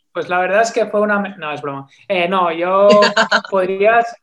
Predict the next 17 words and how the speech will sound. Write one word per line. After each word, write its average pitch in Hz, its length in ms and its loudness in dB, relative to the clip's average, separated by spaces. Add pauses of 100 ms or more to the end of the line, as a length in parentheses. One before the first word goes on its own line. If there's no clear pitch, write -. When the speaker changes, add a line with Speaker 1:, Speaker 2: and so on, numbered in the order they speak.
(140)
Speaker 1:
seguir 220 360 -2
en 208 120 2
modo 208 360 4
hater 214 560 0
y 214 60 -8
deciros 202 580 0
que 202 400 -2
Speaker 2:
<laughs> - 40 -10
Speaker 1:
si 202 160 -8
no 208 140 0
vuelven 226 300 0
a 208 80 -2
sacarme 196 580 -2
a, 175 600 -4
a 175 300 -4
Ahsoka 180 400 -4
Tano, 180 480 -6